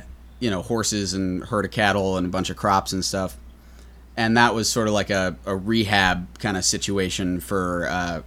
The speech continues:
for all the stuff I'd gotten into, 'cause it, there, it was sort of a point of no return for me,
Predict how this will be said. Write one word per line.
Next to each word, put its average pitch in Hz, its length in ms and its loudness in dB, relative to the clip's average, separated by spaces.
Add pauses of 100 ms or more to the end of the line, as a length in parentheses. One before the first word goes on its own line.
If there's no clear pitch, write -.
for 98 220 -4
all 92 140 0
the 87 220 -4 (320)
stuff - 360 0
I'd 90 160 0
gotten 90 260 2
into, 92 340 0
'cause 90 180 -4
it, 76 120 -4
there, 92 200 0
it 92 160 0
was 90 140 -2
sort 95 180 0
of 87 60 -2
a 85 80 -2
point 98 240 2
of 90 60 4
no 87 120 2
return 90 400 0
for 90 140 -2
me, 87 340 0